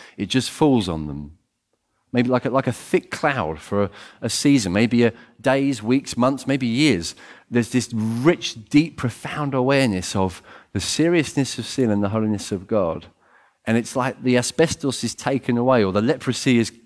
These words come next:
cured and the nerve endings are restored and people see,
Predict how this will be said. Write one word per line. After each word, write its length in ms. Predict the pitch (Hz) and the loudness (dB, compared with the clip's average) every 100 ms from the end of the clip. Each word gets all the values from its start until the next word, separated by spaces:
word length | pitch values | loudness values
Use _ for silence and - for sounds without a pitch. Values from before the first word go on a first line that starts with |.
| - | -12
cured 500 | - 160 131 92 90 - - - | -2 2 4 4 0 -6 -20 -6
and 160 | 104 104 | 0 2
the 60 | |
nerve 320 | 107 127 131 | 4 6 6
endings 420 | 110 101 92 92 90 | 4 0 -2 -2 -2
are 60 | |
restored 500 | 90 - - 120 92 | -4 -6 0 2 2
and 100 | 90 | 0
people 300 | 117 113 101 | -2 -2 -2
see, 880 | - - - - - 143 87 69 | -2 -2 0 2 4 4 2 -4